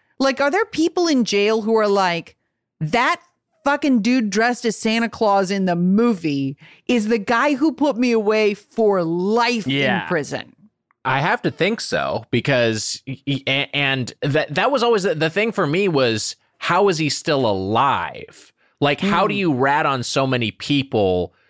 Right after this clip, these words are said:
Speaker 3: in the drug trade and then become a celebrity and not have a bounty on your head?
Speaker 2: Yeah,
Speaker 3: Like, like,
Speaker 2: maybe.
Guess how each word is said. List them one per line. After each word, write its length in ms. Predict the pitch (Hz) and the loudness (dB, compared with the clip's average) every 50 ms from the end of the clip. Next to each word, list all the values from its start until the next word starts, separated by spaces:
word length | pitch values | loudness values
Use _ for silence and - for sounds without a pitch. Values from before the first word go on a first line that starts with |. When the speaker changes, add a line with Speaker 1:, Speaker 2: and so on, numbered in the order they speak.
| _ _ _ _ _ _ _ _ | _ _ _ _ _ _ _ _
Speaker 3:
in 160 | - - 135 131 | -2 0 0 0
the 80 | 120 110 | 0 -2
drug 540 | 95 - - 120 127 143 156 151 117 98 | -2 -2 0 0 2 2 2 0 -2 -6
trade 800 | - - - - 110 92 82 80 76 53 55 73 76 78 95 110 - _ _ _ _ | -6 -4 -2 0 0 0 0 -2 -4 -6 -8 -10 -10 -10 -12 -14 -14 _ _ _ _
and 220 | - 131 123 127 135 | -2 -2 0 2 2
then 180 | 151 165 165 | 2 2 0
become 360 | 151 147 - - 151 147 135 - | 0 -2 -2 -2 -2 0 0 0
a 60 | 127 | 0
celebrity 1120 | - - - - 123 117 120 127 143 160 151 127 127 113 98 95 92 90 85 85 85 80 - _ _ _ _ _ _ _ _ _ | -2 -4 -4 -2 -2 0 0 0 0 0 -2 -2 -2 -2 0 0 -2 -2 -2 -4 -6 -8 -12 _ _ _ _ _ _ _ _ _
and 200 | - 131 127 127 | -2 -2 0 0
not 180 | 135 131 123 127 | 0 0 -2 -2
have 220 | 123 135 127 110 | -2 -2 -2 0
a 60 | 117 98 | -2 -2
bounty 460 | 90 117 117 120 117 - - 107 98 | 0 0 0 -2 -2 -4 -2 -2 -2
on 220 | 87 85 85 82 | -2 -2 -4 -4
your 160 | 80 78 69 | -6 -6 -6
head? 400 | 78 85 87 76 - - - - - | -4 -4 -4 -4 -4 -6 -10 -6 -4
Speaker 2:
Yeah, 220 | 143 139 143 131 | -2 0 0 0
Speaker 3:
Like, 160 | 127 135 135 | 0 0 0
like, 180 | 135 143 147 | 0 0 0
Speaker 2:
maybe. 40 | 143 | 0